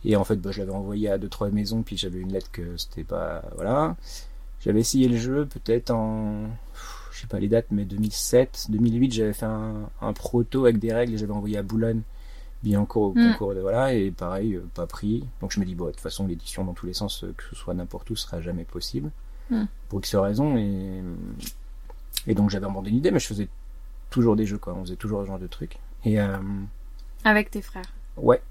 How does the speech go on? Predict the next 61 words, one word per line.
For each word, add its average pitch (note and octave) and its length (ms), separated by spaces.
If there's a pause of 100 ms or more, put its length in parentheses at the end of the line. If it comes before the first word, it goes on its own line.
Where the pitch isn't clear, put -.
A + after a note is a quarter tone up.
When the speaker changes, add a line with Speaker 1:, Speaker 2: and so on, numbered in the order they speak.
(340)
Speaker 1:
Ou B2 200
des G#2+ 120
potes, G#2+ 320
ou G2+ 160
ouais, G#2+ 120
comme A2+ 160
ça, G2 140
mais G2+ 140
Speaker 2:
Hmm. A2+ 40
Speaker 1:
vraiment B2 200
tout - 100
le - 60
temps A#2 80
amateur, A2 380
quoi. - 120 (260)
Speaker 2:
Hmm, G#3+ 80
Speaker 1:
Et G3 140
en F#3+ 100
Speaker 2:
hmm. - 40
Speaker 1:
fait, G#3 140
c'était - 200
du G2+ 140
temps, - 140
mais E3+ 80
c'était - 160
un F#2+ 40
hobby, G2+ 300
et A#2+ 40
puis, F2+ 300
et - 20
puis - 160
ça - 120
aboutissait - 560
à E2+ 100
ce - 80
que - 100
ça F2 160
faisait, G#2+ 200
puis - 160
voilà. A#2 180 (680)
Et, A2 140
euh, G2+ 500 (1700)
puis, A#2 320
euh, A2+ 60 (160)
envie A#2+ 320
de - 40
changer C3+ 300
un B2 40
peu B2+ 120
de A2+ 60
vie, B2+ 100
de C3+ 60
faire A2+ 140
autre G#2+ 140
chose, C3+ 240
et A#2+ 80
puis - 140
la G2+ 160
création, G#2+ 360
ça F#2+ 140
a - 20